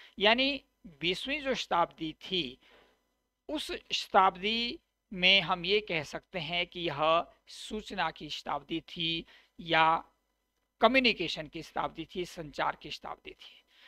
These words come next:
टेलीफोन, टेलीग्राफ, टेलीग्राम जैसी सुविधाएं विकसित हो चुकी थी, जिससे कि विश्व एक विलेज के रूप में परिवर्तित हो चुका था।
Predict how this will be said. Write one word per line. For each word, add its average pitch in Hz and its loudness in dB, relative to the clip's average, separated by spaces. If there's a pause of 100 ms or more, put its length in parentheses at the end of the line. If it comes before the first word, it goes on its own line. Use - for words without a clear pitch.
(220)
टेलीफोन, 185 6
टेलीग्राफ, 175 2
टेलीग्राम 170 0 (440)
जैसी 190 2 (320)
सुविधाएं 175 2
विकसित 165 -6
हो 156 -6
चुकी 151 -14
थी, - -16 (260)
जिससे 175 4
कि 202 -2 (260)
विश्व 208 2
एक 202 4 (240)
विलेज 208 8
के 208 0
रूप 170 -2
में 180 -6
परिवर्तित 151 -4
हो 151 -8
चुका 151 -12
था। - -20